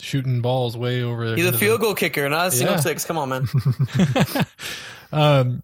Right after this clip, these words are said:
Speaker 1: yeah, who, I forget who, who said it that the worst thing that, that happened to him was c-, scoring that one-time volley against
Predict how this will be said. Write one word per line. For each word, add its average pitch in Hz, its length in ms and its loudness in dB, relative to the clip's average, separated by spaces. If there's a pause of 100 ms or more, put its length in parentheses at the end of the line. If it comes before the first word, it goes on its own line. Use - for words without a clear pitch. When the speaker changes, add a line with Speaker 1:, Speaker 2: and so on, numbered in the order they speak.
Speaker 1:
yeah, 156 240 6
who, 147 180 2
I - 120 -6
forget 156 280 0
who, 131 300 2 (400)
who 139 160 2
said 120 300 0
it 110 160 -2 (520)
that 113 600 2 (640)
the 127 80 0
worst 127 380 0
thing 131 220 4
that, 117 280 0 (120)
that 120 220 -2
happened 123 360 0
to 113 100 0
him 110 300 2
was 113 160 2
c-, - 240 -10
scoring 123 420 2
that 113 180 2
one-time 117 440 2
volley 113 340 2
against 110 440 -2